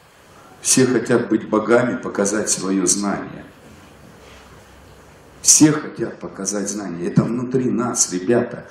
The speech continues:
Это старая греховная природа. И поэтому Бог говорит: «Перестань показывать знание.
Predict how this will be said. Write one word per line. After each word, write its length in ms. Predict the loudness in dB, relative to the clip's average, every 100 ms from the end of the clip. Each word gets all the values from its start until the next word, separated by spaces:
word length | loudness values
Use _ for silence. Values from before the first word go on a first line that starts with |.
| -8 0
Это 220 | 2 4
старая 680 | 4 2 0 -2 -6 -8 -12 -8
греховная 800 | 0 0 0 -2 -4 -4 -6 -10 -16 -10
природа. 540 | -2 0 2 0 -2 -12 -18 -18 0
И 80 | 2
поэтому 420 | 4 4 4 2
Бог 240 | 4 2
говорит: 400 | 2 0 0 -4 -18 -6 4
«Перестань 840 | 4 4 2 2 0 0 -6 -12
показывать 680 | -10 -6 -2 0 0 0 0
знание. 500 | 0 -4 -8 -10